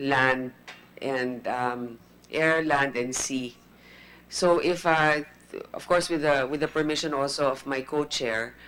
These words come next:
siguro tanungin din natin, kasi yung sea accident, marami rin talaga yan, ano.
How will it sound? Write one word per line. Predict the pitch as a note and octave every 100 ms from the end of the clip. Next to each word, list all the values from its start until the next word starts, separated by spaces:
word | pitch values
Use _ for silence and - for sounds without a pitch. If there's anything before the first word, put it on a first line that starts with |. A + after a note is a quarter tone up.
| - - -
siguro | - F3+ F#3+ G3
tanungin | F#3 F3 E3+ E3+
din | E3 D3+
natin, | D3+ D3+
kasi | E3+ G3+
yung | G#3
sea | G3+ G3 E3+
accident, | C#3 - - C3 B2 A2+ - - - - - - -
marami | D#3+ F3+ F3+ F#3
rin | E3+ E3
talaga | D#3+ C#3+ B2+
yan, | B2 B2+ B2
ano. | A#2 A2+